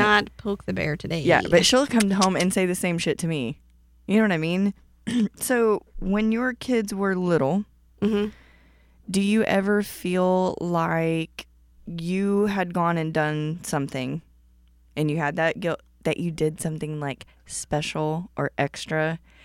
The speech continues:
Speaker 2: to almost, like, make up for
Speaker 1: <laughs>
Speaker 2: the
Speaker 1: Bring them
Speaker 2: fact
Speaker 1: something home?
Speaker 2: Yeah.
Speaker 1: Yeah, I think so.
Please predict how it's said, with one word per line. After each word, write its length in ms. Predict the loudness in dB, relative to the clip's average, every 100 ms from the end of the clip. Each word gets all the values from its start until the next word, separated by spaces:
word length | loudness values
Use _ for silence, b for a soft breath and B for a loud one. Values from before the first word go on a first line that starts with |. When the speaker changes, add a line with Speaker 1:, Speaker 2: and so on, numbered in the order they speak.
| b b
Speaker 2:
to 100 | 0 2
almost, 320 | 4 2 4
like, 180 | 0 2
make 460 | -2 2 0 2
up 160 | 0 2
for 100 | 2
Speaker 1:
<laughs> 0 |
Speaker 2:
the 140 | 4
Speaker 1:
Bring 140 | 6 8
them 120 | 8 6
Speaker 2:
fact 80 | 4
Speaker 1:
something 360 | 2 2 2
home? 460 | 4 4 4 2 0 B B
Speaker 2:
Yeah. 160 | 6 6 8
Speaker 1:
Yeah, 520 | 6 8 6 4 4 0 -6 _ _ -6
I 100 | -4
think 260 | -2 -4
so. 500 | -4 -2 -2 -2 -4